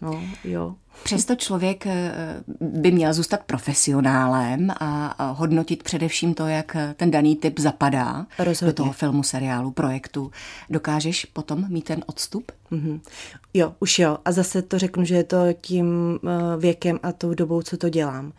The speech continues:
Speaker 2: Hmm.
Speaker 1: Že ze začátku jsem v tom byla mnohem víc ponořená a byla jsem asi i víc ovlivnitelná přátelskýma vztahama a tím vším.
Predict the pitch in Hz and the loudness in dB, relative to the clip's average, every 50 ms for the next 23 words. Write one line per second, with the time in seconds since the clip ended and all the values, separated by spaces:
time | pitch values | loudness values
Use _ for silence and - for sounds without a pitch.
0 | - - - 185 170 160 165 - 170 170 175 160 165 160 156 170 165 185 170 156 | -14 -6 -4 -4 -4 -4 -6 -4 -2 0 2 2 2 2 2 2 2 4 2 2
1 | 156 - - 170 - 160 151 - 175 170 170 165 165 175 175 165 175 170 170 165 | 2 -2 -6 -6 -6 -6 -2 0 0 2 2 4 4 4 4 4 4 2 2 0
2 | 165 160 - - - 180 180 175 175 165 - 185 170 165 160 160 160 160 156 - | -2 -4 -6 -4 0 2 4 4 4 4 2 2 2 2 2 2 2 2 2 2
3 | - 165 160 - - - - - - - _ 180 175 170 175 - - - - 180 | 0 -2 -2 -4 -8 -16 -16 -18 -18 -6 _ 2 2 2 2 0 -2 -2 -2 -2
4 | - - 185 175 170 170 - - 185 170 175 185 180 185 185 185 - 180 175 170 | -2 0 0 0 -2 -2 -2 -2 0 2 4 4 6 6 4 4 4 4 4 4
5 | 170 175 175 170 165 165 160 165 160 160 165 165 - - - - 185 160 - 175 | 4 4 4 4 4 4 4 4 2 2 0 0 -4 -4 -2 0 0 0 2 2
6 | 175 170 - - - 180 175 170 160 160 - - - - - 180 160 160 170 175 | 2 2 0 0 2 2 2 4 2 0 -2 -4 -4 0 0 0 0 2 0 2
7 | 170 175 170 156 - 175 - - 180 180 180 - - - 156 151 160 175 | 2 2 2 0 -2 -2 0 2 2 2 2 0 -2 -4 -4 -4 -4 -4